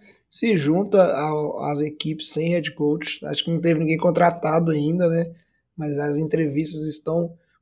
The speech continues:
comendo soltas, né? Muita, muitos treinadores sendo, é, convidados aí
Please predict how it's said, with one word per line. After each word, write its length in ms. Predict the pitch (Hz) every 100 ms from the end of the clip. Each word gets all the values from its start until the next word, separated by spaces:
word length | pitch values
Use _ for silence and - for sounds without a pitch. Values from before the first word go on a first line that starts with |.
| -
comendo 420 | 180 175 190 226
soltas, 520 | 220 - 165 180 185
né? 120 | 175 175
Muita, 500 | 175 185 196 - -
muitos 320 | 165 175 - 127
treinadores 600 | 170 180 170 156 160 160
sendo, 460 | - 160 160 147 - _ _ _ - -
é, 140 | 156
convidados 680 | 147 156 160 143 147 156 143
aí 380 | 151 143 165